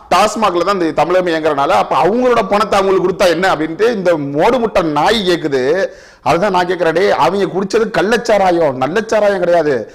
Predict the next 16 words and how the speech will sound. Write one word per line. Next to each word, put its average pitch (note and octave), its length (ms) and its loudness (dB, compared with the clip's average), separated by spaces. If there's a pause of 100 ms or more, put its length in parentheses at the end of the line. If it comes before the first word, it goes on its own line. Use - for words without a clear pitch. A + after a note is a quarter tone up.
(160)
அதாவது, E3+ 260 2
நீங்க F#3 220 -2
டாஸ்மாக்னு G3 640 0
சொல்லி F#3 140 -4
நல்லச்சாராயம் F#3+ 600 -2
வித்து F3+ 100 -2
தெரியுறீங்களே, D#3+ 540 0
அதை F3 280 2
வாங்கி A#3+ 220 0
குடிச்சு G3 220 -4
சாவு F#3 220 2
கிடையாது, D#3 540 0 (120)
அந்த G3 220 0
பணத்தை G#3 260 0
தூக்கி F3+ 160 -4
கொடுக்கறதுக்கு." D3+ 600 0